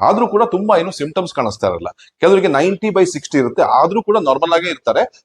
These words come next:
ಸಣ್ಣ ಪುಟ್ಟ ತೊಂದರೆಗಳು ಮಾತ್ರ ಕಾಣಿಸ್ತಾ ಇರುತ್ತೆ. ಅದಕ್ಕಿಂತ ಕಡಿಮೆ ಆಗ್ತಾ ಇದ್ದಾಗಲೇ ಸ್ವಲ್ಪ ಪ್ರಾಬ್ಲಮ್ಗಳು ಸ್ಟಾರ್ಟ್ ಆಗ್ತವೆ. ನೋಡಿ, ನೀವು, ಆ,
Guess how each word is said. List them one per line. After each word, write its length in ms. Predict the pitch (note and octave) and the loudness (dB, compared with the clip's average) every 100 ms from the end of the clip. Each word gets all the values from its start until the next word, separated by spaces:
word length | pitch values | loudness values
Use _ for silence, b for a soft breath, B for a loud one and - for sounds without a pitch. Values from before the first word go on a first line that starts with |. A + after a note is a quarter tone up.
| - | -4
ಸಣ್ಣ 240 | D#3 A#3 | -2 2
ಪುಟ್ಟ 220 | C4 A3+ A3+ | 0 2 0
ತೊಂದರೆಗಳು 380 | F3+ E3 D#3 | 2 2 2
ಮಾತ್ರ 220 | D3 D#3 E3 | 2 2 0
ಕಾಣಿಸ್ತಾ 340 | C3 B2+ A#2+ | -2 -2 -2
ಇರುತ್ತೆ. 240 | G2+ - | -2 -2
ಅದಕ್ಕಿಂತ 540 | A#2 C3+ E3+ G3 A#3 D4 - | -2 -2 -6 -6 -2 0 2
ಕಡಿಮೆ 260 | D3 D#3 E3 | 2 2 4
ಆಗ್ತಾ 300 | C#3+ - B2+ | 2 2 0
ಇದ್ದಾಗಲೇ 720 | G2+ A2+ F#2 F#2+ _ D#3 - B B | 2 -2 -2 -10 _ -8 -8 B B
ಸ್ವಲ್ಪ 360 | - G3+ C4 C4+ | 0 2 4 2
ಪ್ರಾಬ್ಲಮ್ಗಳು 500 | - C3+ C#3 B2 C3+ | 2 2 2 -2 -4
ಸ್ಟಾರ್ಟ್ 320 | - G2+ - | -2 -6 -6
ಆಗ್ತವೆ. 240 | E2+ - _ b b G#3 | -12 -12 _ b b 2
ನೋಡಿ, 200 | B3 G#3+ | 2 4
ನೀವು, 320 | G#3 G#3 G#3+ | 4 4 2
ಆ, 340 | - A#2+ B2 | -4 -4 -2